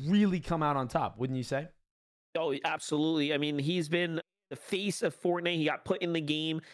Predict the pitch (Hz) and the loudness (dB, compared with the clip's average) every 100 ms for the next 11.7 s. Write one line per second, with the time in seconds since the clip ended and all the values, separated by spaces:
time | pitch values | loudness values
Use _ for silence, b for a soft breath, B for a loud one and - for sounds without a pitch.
0 | B 160 165 160 180 180 175 - 165 147 | B -2 0 2 2 2 0 2 0 2
1 | 156 170 156 139 123 131 147 160 165 151 | 2 2 2 2 2 2 2 0 -2 -4
2 | 147 139 131 _ _ - 139 156 - 160 | 0 0 -2 _ _ -14 -4 -4 0 0
3 | 175 B B - 185 - 160 180 180 156 | -2 B B -4 -4 -2 -2 0 2 0
4 | 160 160 143 143 151 156 147 127 - 147 | 0 0 0 0 0 0 0 -2 -4 -4
5 | 135 - 139 139 143 160 170 B B 147 | -4 -2 -2 -2 0 -2 -2 B B -4
6 | 139 135 156 160 165 156 - 165 151 143 | 0 0 0 0 -2 -4 -4 -2 -2 -4
7 | B - - 165 - 220 180 185 190 180 | B -12 -6 -6 -4 -4 -2 -2 -2 -2
8 | 165 147 190 - 175 170 175 170 - 151 | -2 -4 -6 -4 -4 -2 -4 -4 -2 -2
9 | 139 127 - - 143 123 127 156 175 185 | -2 -4 -8 -4 -2 -2 -2 -2 -2 -2
10 | 180 151 139 151 175 - - 196 185 165 | -2 -2 -2 -2 -4 -6 -6 -4 -2 -2
11 | 180 190 175 160 190 160 139 | -2 0 0 -2 -2 -2 -4